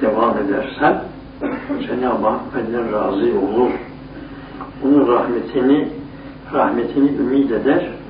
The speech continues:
hale gelebilirim, hale gelebilirim diyor. İşte bu makamda olan nefse de nefs-i mülheme deniliyor. Çünkü Cenab-ı Hak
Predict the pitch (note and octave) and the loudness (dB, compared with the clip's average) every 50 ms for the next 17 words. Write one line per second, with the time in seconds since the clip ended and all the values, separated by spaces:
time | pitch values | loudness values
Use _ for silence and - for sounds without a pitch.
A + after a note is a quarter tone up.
0 | - - - - - - - - - A2 A2 A2+ D3 C#3 A#2+ A#2 A#2 A2+ A2 G#2+ | -14 -16 -16 -16 -14 -10 -6 -4 -2 0 2 4 4 4 4 2 2 2 2 2
1 | A2+ A2+ A2 A2+ A2 G#2+ G#2+ C3 D3 D3 D3 C#3 B2 - - - - - - - | 0 0 2 2 2 4 6 6 6 6 4 2 0 -2 -8 -12 -14 -16 -18 -18
2 | - - - - - - - - - - - - - G#2+ G#2 A2+ C3+ C#3 A2 G#2 | -18 -18 -18 -18 -18 -18 -16 -16 -16 -14 -12 -8 -6 -4 -2 0 0 2 2 0
3 | G#2+ G#2+ F#2+ F#2+ - F#2 G2 - C#4+ - E3+ D3+ B2+ - G#2 F#2+ D#2+ - - - | 0 -2 -2 -2 0 0 0 0 0 0 0 0 0 0 0 -2 -4 -6 -8 -12
4 | - - - - - - - - - - - - - - - - - - - - | -14 -16 -16 -16 -16 -16 -16 -16 -16 -16 -14 -14 -16 -14 -14 -16 -16 -16 -16 -16
5 | - - - - - - - - - - - - - - - - - - - - | -14 -14 -14 -14 -16 -16 -16 -16 -16 -16 -14 -12 -12 -12 -10 -6 -6 -4 -4 -6
6 | - - - - - - - - - - - - - - - - - - - A2 | -8 -12 -14 -16 -16 -16 -16 -14 -14 -14 -14 -14 -14 -14 -12 -12 -12 -12 -10 -8
7 | G#2 G#2 A#2 C#3+ D#3 D#3+ D#3+ D#3+ - - C#3+ C3+ A#2+ A#2+ A#2+ C3+ C#3+ G2+ A2 G#2+ | -4 2 2 4 4 4 4 2 2 2 0 0 0 2 2 2 4 4 2 0
8 | G#2+ G2 F#2+ G2 G#2+ B2+ - - - - C3 A#2 A#2+ E3 F#3+ - - - - - | -2 -2 -4 -2 -2 -2 -2 -2 -4 -6 -6 -2 -2 -2 -2 -2 -6 -12 -16 -16
9 | - - - - D3 C#3 - - - - C#3+ B2+ B2+ A#2+ A2 G#2+ A#2+ C3 B2+ A2+ | -18 -14 -4 0 0 0 0 0 -4 -2 2 4 4 4 4 4 4 4 4 2
10 | A2 G#2+ G2 F#2+ F#2+ F#2 F2+ - - - - - - - - - - - - C#3 | 2 0 -2 -2 -2 -2 -4 -4 -8 -12 -14 -14 -14 -14 -16 -14 -12 -8 -6 -6
11 | A#2 - C3+ A2+ A#2+ A#2 A#2+ B2+ B2+ A#2 A2+ G#2+ - - - F3 | -4 -4 -2 0 2 2 2 2 0 0 0 -2 -2 -2 -2 -4